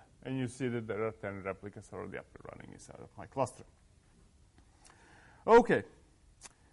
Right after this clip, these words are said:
so, uh, now we're going a bit backward. I already showed you how to deploy a new, new service.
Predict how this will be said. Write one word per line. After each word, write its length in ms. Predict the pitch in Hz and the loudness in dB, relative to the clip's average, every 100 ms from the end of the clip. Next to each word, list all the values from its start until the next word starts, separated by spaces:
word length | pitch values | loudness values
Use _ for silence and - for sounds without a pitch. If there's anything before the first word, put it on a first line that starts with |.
| - | -16
so, 300 | - 254 220 | 4 8 8
uh, 540 | - 196 196 196 196 180 - - - - - _ - | 8 6 8 8 6 2 -6 -20 -20 -20 -20 _ -2
now 240 | 190 233 | 8 8
we're 140 | 226 196 | 8 6
going 220 | 208 202 | 6 6
a 20 | |
bit 300 | 185 185 160 | 4 2 4
backward. 480 | 165 185 226 220 - 147 | 4 6 4 4 2 8
I 140 | 165 | 10
already 260 | 185 202 196 | 10 8 4
showed 300 | - 196 185 | 4 4 4
you 100 | 185 | 2
how 160 | 185 175 | 2 2
to 120 | 180 | 0
deploy 420 | 165 160 185 185 | -4 -2 0 0
a 40 | |
new, 380 | 185 190 190 190 | 0 -2 -2 -2
new 180 | 185 190 | -2 -4
service. 640 | 185 190 196 208 - - | -2 -2 0 -2 -6 -10